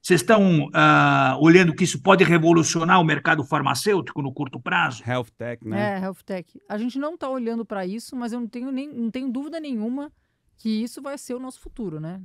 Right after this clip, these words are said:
Speaker 3: Eu acho que já tem bastante tecnologia fora de, você faz a tua própria amostra de sangue. Bom, hoje em dia
Speaker 2: Isso.
Speaker 3: algumas coisas que não existiam no passado, né? Pra quem tem diabetes já tem essas tiras
Speaker 2: Lógico.
Speaker 3: que acompanha e manda pra médico. Então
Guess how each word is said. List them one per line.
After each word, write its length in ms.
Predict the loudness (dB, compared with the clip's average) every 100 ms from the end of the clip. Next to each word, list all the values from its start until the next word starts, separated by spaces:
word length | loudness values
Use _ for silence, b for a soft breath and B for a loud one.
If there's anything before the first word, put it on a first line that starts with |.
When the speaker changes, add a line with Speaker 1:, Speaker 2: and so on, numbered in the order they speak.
| -16
Speaker 3:
Eu 160 | -14
acho 160 | -14 -14
que 80 | -12
já 100 | -12
tem 220 | -10 -8
bastante 520 | -8 -10 -12 -12 -10
tecnologia 540 | -12 -10 -8 -6 -8
fora 420 | -12 -10 -8 -8 -10
de, 420 | -10 -10 -10 -12 -18 _ _
você 140 | -14
faz 180 | -8 -8
a 60 | -8
tua 120 | -10
própria 280 | -10 -10 -8
amostra 340 | -8 -8 -12 -18
de 80 |
sangue. 540 | -12 -8 -8 -8 -10 -12
Bom, 240 | -14 -14 -14
hoje 240 | -10 -8 -4
em 80 |
dia 140 | -2 -2
Speaker 2:
Isso. 100 | -2
Speaker 3:
algumas 220 | -6 -6
coisas 160 | -8 -8
que 80 | -6
não 140 | -6
existiam 340 | -6 -10 -12
no 80 | -12
passado, 360 | -10 -12 -10 -10
né? 80 | -10
Pra 140 | -10
quem 160 | -12 -10
tem 120 | -8
diabetes 460 | -10 -10 -8 -10 -10
já 100 | -14
tem 200 | -12 -12
essas 240 | -12 -16
tiras 560 | -20 -12 -8 -8 -8 -10
Speaker 2:
Lógico. 440 | -12 -10 -10 -12 -10
Speaker 3:
que 60 |
acompanha 520 | -8 -6 -6 -6 -6
e 60 | -6
manda 320 | -6 -6 -8
pra 100 | -10
médico. 480 | -10 -8 -8 -10 -10
Então 300 | -10 -10 -14